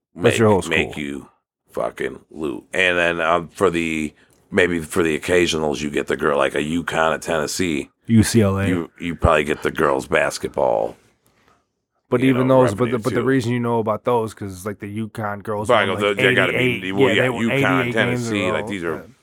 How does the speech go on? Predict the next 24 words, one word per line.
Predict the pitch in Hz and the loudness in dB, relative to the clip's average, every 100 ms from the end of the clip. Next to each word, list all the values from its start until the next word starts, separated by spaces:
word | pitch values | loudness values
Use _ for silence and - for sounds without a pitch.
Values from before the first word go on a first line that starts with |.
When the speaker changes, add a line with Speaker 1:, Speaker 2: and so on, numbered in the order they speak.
| _ 131 | _ -10
Speaker 1:
Yeah. | 131 | -4
Wasn't | 143 | -2
that | 151 127 | 0 0
Speaker 2:
insanely | 135 | 0
Speaker 1:
U | |
C | 143 - | 2 2
L | 117 117 120 | 4 4 2
A? | 135 | 2
Doesn't | 131 135 151 | 4 2 2
U | 131 | -2
C | 117 139 | 0 0
L | 117 | 2
A | 113 | 2
have | 127 135 | 2 0
the | 139 147 131 _ _ _ | -2 -4 -6 _ _ _
record | 135 135 147 | 0 2 2
Speaker 2:
For | 139 | 0
Speaker 1:
now? | - | 2
Speaker 2:
men's? | 85 90 104 - _ _ _ _ - | 2 0 -4 -16 _ _ _ _ 0
Speaker 1:
No. | 113 131 50 - _ _ _ _ _ - | 4 2 0 -16 _ _ _ _ _ -8
Speaker 2:
U | 90 | -2
C | 92 | 0
L | 76 | 0
A | 67 | -2